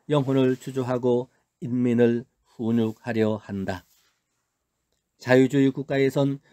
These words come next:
정부의 최우선 역할은 인간의 기본권과 개인의 자유 보장에 있다.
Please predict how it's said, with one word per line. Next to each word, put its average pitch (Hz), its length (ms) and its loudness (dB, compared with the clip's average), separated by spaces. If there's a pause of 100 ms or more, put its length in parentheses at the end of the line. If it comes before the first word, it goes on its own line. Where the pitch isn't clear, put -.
(100)
정부의 147 680 -2
최우선 160 640 -4
역할은 143 540 -2 (300)
인간의 139 540 2
기본권과 131 920 -2 (280)
개인의 120 480 -2
자유 117 520 -2
보장에 110 640 -2
있다. - 400 -16